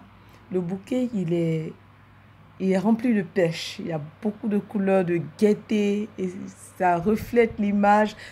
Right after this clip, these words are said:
de notre mariée. Belle, elle rentre avec, euh, voilà, son bouquet bien dans sa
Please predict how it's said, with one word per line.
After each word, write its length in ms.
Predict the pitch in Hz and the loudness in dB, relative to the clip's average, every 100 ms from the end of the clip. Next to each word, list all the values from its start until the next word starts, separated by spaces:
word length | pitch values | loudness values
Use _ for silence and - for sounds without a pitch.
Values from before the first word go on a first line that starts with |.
| - | -10
de 320 | 170 180 196 214 | -2 2 2 0
notre 360 | 202 190 185 180 | 0 0 -2 -2
mariée. 640 | 175 165 170 185 190 233 - - - - - - - 160 147 - | 0 -2 -2 0 0 -2 -10 -20 -20 -20 -20 -20 -14 -12 -8 2
Belle, 600 | 175 180 196 202 202 190 | 4 6 4 2 2 4
elle 200 | 170 165 | 4 2
rentre 420 | 156 185 185 - | 0 -2 -2 -2
avec, 420 | 180 165 175 170 | -4 -2 -4 -4
euh, 200 | 165 156 160 - - - | -4 -4 -8 -16 -20 -14
voilà, 360 | 170 170 165 170 | -6 -2 -2 -4
son 200 | - 180 | -6 -6
bouquet 460 | 170 165 - 175 | -6 -8 -4 -2
bien 680 | 170 147 170 175 180 185 180 | -4 -6 -4 -2 0 -2 -2
dans 240 | 170 170 | -4 -4
sa 160 | 165 | -4